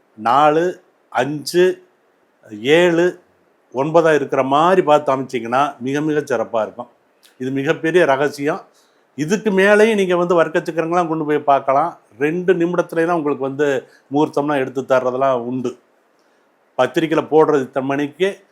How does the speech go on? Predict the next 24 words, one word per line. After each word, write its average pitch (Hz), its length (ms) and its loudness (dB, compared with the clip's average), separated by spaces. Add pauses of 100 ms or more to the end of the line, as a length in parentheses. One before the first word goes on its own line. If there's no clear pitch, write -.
(180)
ஆனா 139 300 4
திருப்பூட்டுறது 180 960 2
இந்த 151 280 -2
ம-, 147 160 -4
இத்தனை 139 400 -4
மணி 170 220 0
நிமிஷத்துலேருந்து 160 540 -4
இந்த 165 200 -4
நிமிஷத்துக்குள்ள 147 760 0 (260)
திருப்பூட்டணும்லாம் 151 720 -2
குறிச்சு 139 260 -8
தர்றதெல்லாம் 135 440 0
உண்டு. 123 280 -6 (460)
நீங்க 117 160 -6
இவ்வளவுலாம் 170 680 4
முகூர்த்தம் 175 480 0
பார்த்தா 143 400 4
கூட 113 200 -6 (840)
ரெண்டு 143 280 -2
பேர்த்து 156 260 0
ஜாதக 170 680 2
ரீதியாக 160 560 2
பொருத்தம் 147 380 0
பார்க்கணும். 120 380 -2